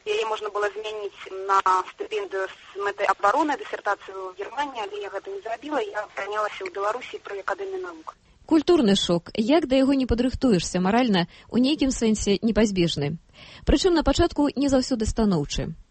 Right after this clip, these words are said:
Speaker 2: Пра гэта таксама варта ведаць, хаця і складана ведаць загадзя, што ўразіць найбольш. Ніна прыгадвае самы пачатак сваёй вучобы ў Берліне.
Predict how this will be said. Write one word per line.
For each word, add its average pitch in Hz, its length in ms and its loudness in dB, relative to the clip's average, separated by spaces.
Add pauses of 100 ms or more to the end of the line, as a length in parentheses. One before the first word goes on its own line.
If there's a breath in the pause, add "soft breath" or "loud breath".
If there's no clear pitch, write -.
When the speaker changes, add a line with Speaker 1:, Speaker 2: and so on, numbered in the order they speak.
(260)
Speaker 2:
Пра 254 160 4
гэта 262 160 2
таксама 262 400 2
варта 208 240 2
ведаць, 269 400 2
хаця 277 240 0
і - 60 -4
складана 233 420 2
ведаць 208 320 2
загадзя, 196 720 0
што - 320 2
ўразіць 196 400 2
найбольш. 196 600 0 (500 loud breath)
Ніна 302 240 4
прыгадвае 190 480 4
самы 262 240 0
пачатак 180 480 -2
сваёй 202 320 0
вучобы 170 400 0
ў 160 80 -2
Берліне. 156 480 0